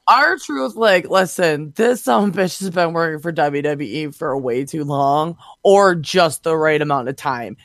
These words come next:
depending on how long you've been a fan. I'm in this time frame of just the right amount of time. They don't need to put him on anything. I don't give a shit about having him as a regular, real,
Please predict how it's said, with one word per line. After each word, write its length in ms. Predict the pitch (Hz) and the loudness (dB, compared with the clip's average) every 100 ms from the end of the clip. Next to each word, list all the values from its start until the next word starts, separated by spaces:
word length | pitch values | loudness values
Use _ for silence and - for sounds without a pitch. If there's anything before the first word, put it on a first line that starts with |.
| _ | _
depending 560 | - 220 190 185 190 170 | 0 0 2 2 2 2
on 120 | 156 | 0
how 160 | 151 143 | 2 2
long 300 | 143 135 147 | 0 -4 -6
you've 140 | 143 | -8
been 220 | 135 143 | -2 -2
a 40 | 135 | -4
fan. 400 | - 147 127 127 _ - - | -8 -8 -8 -12 _ -20 -4
I'm 420 | - 214 330 277 196 | 4 6 6 4 2
in 160 | 156 | 0
this 240 | 151 143 - _ | 0 -2 -6 _
time 320 | - 147 143 | -2 0 -2
frame 260 | - 143 131 | -2 -2 -2
of 100 | 110 _ _ _ | -10 _ _ _
just 440 | - 170 170 - | 2 4 4 0
the 100 | 185 | -2
right 300 | 165 151 151 | 0 2 2
amount 320 | 147 143 139 139 | 2 0 0 -2
of 80 | |
time. 340 | - 147 135 127 - - - | -4 -2 -2 -6 -14 -20 -4
They 80 | 277 | 0
don't 220 | 392 302 | 2 2
need 140 | 247 | 2
to 40 | 214 | 0
put 300 | - - 214 | -2 -2 0
him 160 | 208 165 | 0 0
on 180 | 151 | 0
anything. 440 | 151 147 147 156 160 | 0 -2 -4 -4 -2
I 20 | |
don't 140 | 214 | -2
give 160 | 214 202 | -2 -4
a 60 | 156 | -6
shit 320 | - 175 185 | -8 -6 -4
about 240 | 165 151 | 0 0
having 240 | 156 160 156 | 0 0 -2
him 120 | 147 | -4
as 220 | 143 139 | -6 -6
a 80 | 143 | -8
regular, 560 | 135 151 180 170 156 147 | -4 2 2 2 0 0
real, 540 | 147 170 156 147 139 | -2 0 2 2 -2